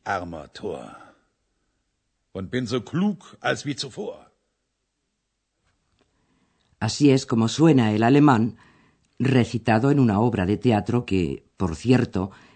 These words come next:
Speaker 2: en este caso es una de las obras de teatro más importantes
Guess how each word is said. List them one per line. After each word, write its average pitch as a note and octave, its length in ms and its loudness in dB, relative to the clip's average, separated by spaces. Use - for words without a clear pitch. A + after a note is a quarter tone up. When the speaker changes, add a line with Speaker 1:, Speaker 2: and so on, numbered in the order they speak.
Speaker 2:
en F#2+ 120 -4
este G#2+ 260 -4
caso A2 320 -2
es A2+ 140 -4
una G#2+ 160 -2
de G2+ 80 -2
las F#2+ 180 -4
obras G2 300 -2
de A2 100 -2
teatro G#2 400 -2
más A2 300 0
importantes A#2 960 -2